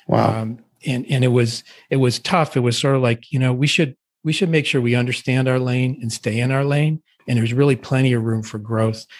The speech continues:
Speaker 2: if we focus on customers and we focus on what we do well, which is acquiring customers, training them about the product, and delivering the product to them rapidly.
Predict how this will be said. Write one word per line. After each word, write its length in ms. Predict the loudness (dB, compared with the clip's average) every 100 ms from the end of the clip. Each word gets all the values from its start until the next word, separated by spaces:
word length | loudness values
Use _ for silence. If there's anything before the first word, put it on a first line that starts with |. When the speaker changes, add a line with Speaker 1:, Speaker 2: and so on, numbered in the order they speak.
| -10
Speaker 2:
if 160 | -8 -6
we 60 |
focus 420 | -2 0 0 0 0
on 280 | 0 -2 -6
customers 680 | -4 -4 0 0 0 -2 -8 _ _ _
and 240 | -2 2 2
we 80 | 0
focus 460 | 2 0 0 -2
on 180 | -2 -2
what 160 | -2 -2
we 140 | -4
do 180 | -2 -2
well, 480 | 0 2 2 -2 -8 -20 _ -4
which 300 | -4 -2 0
is 300 | 0 -2 -8 _ _
acquiring 600 | -14 -12 0 2 4 2
customers, 680 | 0 -2 -2 -4 -2 -4 -8 -8
training 380 | -2 2 4 4
them 100 | 2
about 280 | 0 -2 -2
the 60 |
product, 540 | -8 -6 -4 -4 -8 _ -10
and 160 | -8
delivering 520 | -6 -4 -2 -2 -2
the 80 | -6
product 400 | -8 -10 -10 -12
to 100 | -12
them 180 | -10 -10
rapidly. 720 | -8 -6 -6 -8 -14 -16 -18